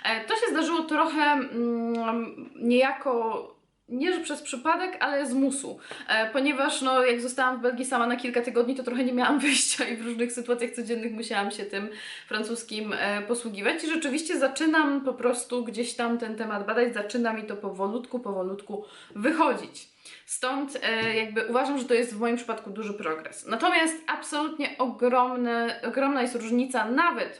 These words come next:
w ciągu ostatniego pół roku, jeżeli chodzi o słowo pisano-czytane.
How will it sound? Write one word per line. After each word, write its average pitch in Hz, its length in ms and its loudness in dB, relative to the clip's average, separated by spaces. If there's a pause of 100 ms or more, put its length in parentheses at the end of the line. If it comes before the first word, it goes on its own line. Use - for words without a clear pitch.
w - 100 -20
ciągu 240 280 -2
ostatniego 240 400 -2
pół 226 160 -4
roku, 247 260 0
jeżeli 226 320 -2
chodzi 220 340 -4
o 208 240 4 (320)
słowo 254 280 2
pisano-czytane. 233 880 0